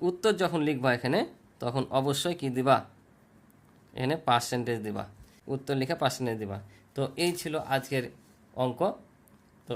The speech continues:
এই যে আমি সম্পূর্ণ অঙ্কটা তোমাদের একটু ধরলাম, তোমরা উঠিয়ে নিও। অনেকে হয়তো আমার হাতের জন্য লেখা দেখতে পাও না, ওঠাতে সমস্যা হয়। তো আমি যেটা তোমাদের বলবো যে তোমরা আগে অঙ্কগুলো বুঝে নিবা। অঙ্ক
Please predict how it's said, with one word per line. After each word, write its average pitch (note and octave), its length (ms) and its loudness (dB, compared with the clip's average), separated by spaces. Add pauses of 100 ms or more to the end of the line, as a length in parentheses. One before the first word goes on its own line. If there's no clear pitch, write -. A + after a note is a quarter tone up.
(180)
এই C#3 120 2
যে C#3 140 4
আমি C3+ 140 0 (180)
সম্পূর্ণ B2+ 380 -2
অঙ্কটা A#2 360 -2
তোমাদের A2+ 340 -2 (340)
একটু B2 180 -8 (420)
ধরলাম, C#3 320 2 (500)
তোমরা A#2+ 240 0 (260)
উঠিয়ে C3 240 -2
নিও। E3 140 2 (1000)
অনেকে C3 320 0
হয়তো C3 200 0 (100)
আমার B2+ 160 2 (420)
হাতের B2+ 320 -2
জন্য B2+ 160 0 (120)
লেখা B2+ 180 0 (100)
দেখতে B2+ 220 -6
পাও A#2+ 140 4
না, A#2+ 80 0
ওঠাতে A#2+ 220 -2 (120)
সমস্যা B2 360 -2
হয়। F3 140 4 (360)
তো B2 60 -4 (120)
আমি B2+ 180 2 (640)
যেটা C3 240 2
তোমাদের C3 280 2 (100)
বলবো C3+ 240 4 (400)
যে A#2+ 160 -2
তোমরা C#3+ 240 2
আগে D3 200 2
অঙ্কগুলো C#3+ 360 2 (100)
বুঝে F3 300 2
নিবা। G#2 180 0 (240)
অঙ্ক B2+ 120 0